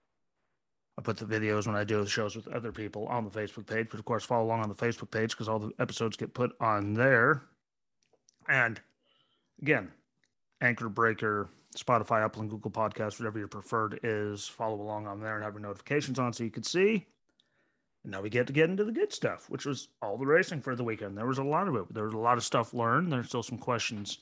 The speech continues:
out there. But again, new cars, new all kinds of stuff. So,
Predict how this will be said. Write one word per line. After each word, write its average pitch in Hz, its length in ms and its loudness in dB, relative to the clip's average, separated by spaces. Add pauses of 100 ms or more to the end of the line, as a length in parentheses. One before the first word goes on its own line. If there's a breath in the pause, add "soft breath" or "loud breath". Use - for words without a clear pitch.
(840 soft breath)
out 104 180 -2
there. 147 140 0
But 147 160 0
again, 123 320 0
new 127 100 0
cars, 120 400 0
new 120 180 2
all 107 120 -4
kinds 127 260 0
of 101 60 -8
stuff. 120 340 -6
So, 110 260 0